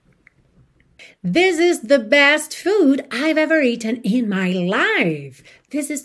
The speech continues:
the best food I've ever eaten in my life." Very good!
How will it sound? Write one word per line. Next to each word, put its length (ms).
the 100
best 640
food 460
I've 240
ever 240
eaten 480
in 180
my 220
life." 800
Very 520
good! 1000